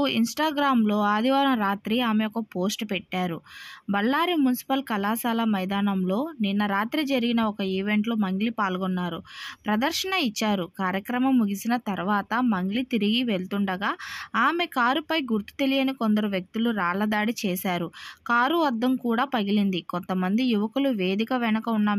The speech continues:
మేకప్ టెంట్లోకి ప్రవేశించడంతో పోలీసులు అడ్డుకున్నారు. దీంతో అక్కడ గందరగోళ పరిస్థితి ఏర్పడింది. ఈ పరిస్థితుల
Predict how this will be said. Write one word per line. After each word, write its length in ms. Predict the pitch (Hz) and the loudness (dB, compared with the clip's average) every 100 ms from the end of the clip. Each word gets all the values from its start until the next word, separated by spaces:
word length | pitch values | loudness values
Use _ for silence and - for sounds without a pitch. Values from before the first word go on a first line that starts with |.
| 180 | 0
మేకప్ 360 | 185 226 233 - | -2 -4 -4 -2
టెంట్లోకి 500 | 208 208 208 190 214 208 | -2 0 -2 -2 -4 -2
ప్రవేశించడంతో 960 | 180 190 190 202 196 190 190 185 277 415 - - - - | -2 -2 -2 -2 -2 -2 -4 -2 -2 -4 -6 -18 -12 0
పోలీసులు 460 | 349 339 320 359 339 | 2 2 0 0 0
అడ్డుకున్నారు. 580 | 214 220 233 220 190 175 - - - | 0 0 2 2 2 0 -6 -18 -4
దీంతో 400 | 226 330 349 269 285 - 233 | 0 0 0 2 2 2 -2
అక్కడ 200 | 285 269 233 | -2 -2 2
గందరగోళ 480 | 208 233 269 269 277 247 | 2 2 2 2 0 0
పరిస్థితి 400 | 208 208 202 269 240 | -2 -2 -4 -2 0
ఏర్పడింది. 540 | 202 - 196 185 180 170 - 269 | 0 -2 -2 0 0 -2 -2 0
ఈ 40 | 349 302 | 0 0
పరిస్థితుల 220 | 240 | -2